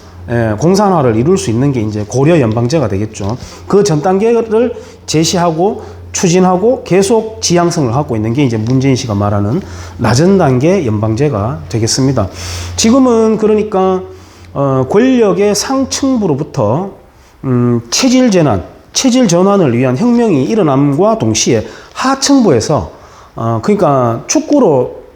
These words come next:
비유를 하자면은 후방 빌드업이라고 하거든요. 축구에서는 수비, 수비 진영에서부터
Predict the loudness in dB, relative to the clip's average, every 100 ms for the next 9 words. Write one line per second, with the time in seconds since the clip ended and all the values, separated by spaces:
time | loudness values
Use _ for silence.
0 | -20 _ _ -2 2 2 0 0 0 0
1 | 0 -2 -8 -20 -20 -4 0 2 2 2
2 | 0 2 2 2 0 -2 -4 -6 -8 -8
3 | -8 -10 -14 -14 -4 -2 -2 -2 -2 0
4 | 2 2 -2 -2 0 2 2 4 4 2
5 | 0 -4 -4 -6